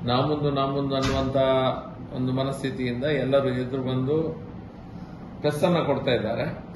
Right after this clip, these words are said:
ಸ್ವಾಗತ. ಪ್ರತಿಯೊಬ್ಬರ ಪ್ರೆಸ್ ಅಲ್ಲಿ ಸಹ ನಾವು ಏನೋ ಉತ್ತರ ಬರ್ತದ ಅನ್ನೋವಂಥ ಕಾತ್ರದಲ್ಲಿ ನಾವು ಎಲ್-, ಎಲ್ಲರೂ ಸೇರಿದ್ದೆವು. ಪ್ರತಿಯೊಂದು ಪ್ರೆಸ್ ನಲ್ಲಿ ಸಹ, ಕಾಂಗ್ರೆಸ್ ಅವರು ಮಾಡಿದಂಥ ಪ್ರೆಸ್ ನಲ್ಲಿ ಸಹ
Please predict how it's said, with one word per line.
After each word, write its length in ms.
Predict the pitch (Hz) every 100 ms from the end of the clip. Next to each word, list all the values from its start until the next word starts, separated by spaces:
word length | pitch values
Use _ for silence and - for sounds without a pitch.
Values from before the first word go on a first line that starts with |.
| -
ಸ್ವಾಗತ. 400 | 151 156 143 123 147 - - - - -
ಪ್ರತಿಯೊಬ್ಬರ 460 | 120 175 160 170
ಪ್ರೆಸ್ 300 | 165 160 147
ಅಲ್ಲಿ 220 | 156 151 151
ಸಹ 80 |
ನಾವು 200 | 156 160
ಏನೋ 180 | 147 156
ಉತ್ತರ 340 | 165 - 160 160
ಬರ್ತದ 460 | 156 156 147 147
ಅನ್ನೋವಂಥ 460 | 143 143 143 139 143 139 135 - -
ಕಾತ್ರದಲ್ಲಿ 520 | 139 147 143 131 135
ನಾವು 260 | 143 139 131
ಎಲ್-, 320 | 123 110 -
ಎಲ್ಲರೂ 240 | 139 151
ಸೇರಿದ್ದೆವು. 680 | 151 151 120 110 123 - - - - - - - -
ಪ್ರತಿಯೊಂದು 520 | 135 - 180 180 185
ಪ್ರೆಸ್ 320 | 170 156 -
ನಲ್ಲಿ 200 | 170 156
ಸಹ, 180 | 156 170
ಕಾಂಗ್ರೆಸ್ 520 | 170 151 156 156 151
ಅವರು 160 | 156 147
ಮಾಡಿದಂಥ 440 | 143 139 143 139
ಪ್ರೆಸ್ 360 | 135 127 127 135
ನಲ್ಲಿ 240 | 131 131
ಸಹ 460 | 127 147 175 -